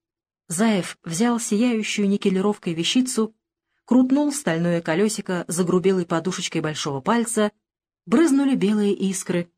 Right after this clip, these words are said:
но огонёк не затеплился. Заев ещё раз высек пучок искр и снова впустую. «Собственно, я всегда на пару с политруком Базжановым»,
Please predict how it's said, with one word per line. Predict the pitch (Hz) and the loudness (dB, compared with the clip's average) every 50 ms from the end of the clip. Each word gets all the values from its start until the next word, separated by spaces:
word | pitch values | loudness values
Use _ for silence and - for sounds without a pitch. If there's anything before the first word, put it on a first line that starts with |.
| _ _ _ _ _ _ _ | _ _ _ _ _ _ _
но | - 294 392 370 | 2 4 4 4
огонёк | 294 190 170 160 156 160 175 185 - | 4 2 0 0 0 -2 -2 -2 0
не | 185 175 165 | 0 0 0
затеплился. | 160 160 160 - 143 143 143 139 139 139 135 - - 139 - _ _ _ - | 0 -2 -4 -6 -8 -8 -8 -8 -10 -10 -10 -10 -10 -12 -12 _ _ _ -8
Заев | 170 156 208 220 214 190 170 - - _ _ _ - | -2 2 2 4 4 2 0 -2 -8 _ _ _ 0
ещё | 196 208 - - 262 | 0 0 2 2 2
раз | 254 226 214 - - | 2 2 0 -2 -2
высек | 185 180 233 226 226 214 - - | 0 2 2 2 2 0 -2 -2
пучок | - 190 - - 196 180 - - - | -4 -4 0 0 -2 -2 -2 -2 -2
искр | 247 262 254 254 254 254 - - _ _ _ _ _ | 0 0 2 0 0 0 -2 -4 _ _ _ _ _
и | 208 208 | -2 -2
снова | - - - 185 185 175 175 | 0 2 2 2 4 4 2
впустую. | 170 - - 143 - - - 147 143 139 135 254 - _ _ _ _ _ _ _ _ _ _ _ _ _ _ _ _ _ _ _ | 0 -2 -6 -10 -10 -10 -8 -8 -8 -6 -8 -8 -12 _ _ _ _ _ _ _ _ _ _ _ _ _ _ _ _ _ _ _
«Собственно, | - - 294 285 269 - - 269 269 262 254 254 254 254 254 247 254 - _ _ _ - | -6 -2 0 0 0 0 0 2 4 6 8 8 6 6 4 2 0 -2 _ _ _ -4
я | 196 220 254 254 | 0 2 4 2
всегда | 254 - - 240 214 240 262 | 2 2 0 0 2 4 4
на | 254 240 233 | 4 4 4
пару | 233 254 254 240 240 | 2 2 2 2 2
с | 226 - | 0 0
политруком | - 233 233 233 - 240 233 - 254 240 226 | 2 2 2 2 2 0 2 4 4 4 4
Базжановым», | 202 220 220 208 214 226 269 269 254 214 175 160 143 139 - | 4 2 2 2 2 2 4 4 4 4 4 2 -2 -4 -6